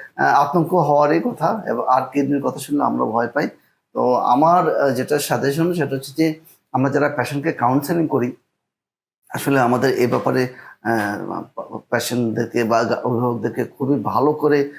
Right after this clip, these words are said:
আশ্বস্ত করা দরকার যে তার আসলে, আহ, প্রবলেমটা কোথায় এবং কী কারণে হচ্ছে, যাতে একই ইনফরমেশন যে ডাক্তারের কাছে যাক না কেন, সবাই আমরা একই ইনফরমেশন দিতে পারি,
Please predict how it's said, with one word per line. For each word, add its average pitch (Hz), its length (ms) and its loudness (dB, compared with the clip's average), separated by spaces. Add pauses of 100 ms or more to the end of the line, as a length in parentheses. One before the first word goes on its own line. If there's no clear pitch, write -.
(220)
আশ্বস্ত - 440 -4
করা 120 240 -2
দরকার 107 380 -4
যে 113 180 -4
তার 110 220 -4
আসলে, 131 520 -2 (260)
আহ, 120 220 2
প্রবলেমটা 113 460 2
কোথায় 143 480 0
এবং 135 300 0
কী 135 100 2
কারণে 113 300 0
হচ্ছে, 165 460 0 (380)
যাতে 160 520 0 (280)
একই 294 400 2
ইনফরমেশন 151 720 0 (300)
যে 170 460 2
ডাক্তারের 170 340 0
কাছে 175 220 -2
যাক 139 200 -2
না 143 80 -2
কেন, 135 200 -4
সবাই 135 300 2
আমরা 135 200 0
একই 113 240 -4
ইনফরমেশন 120 500 -4 (420)
দিতে 139 300 0
পারি, 98 260 0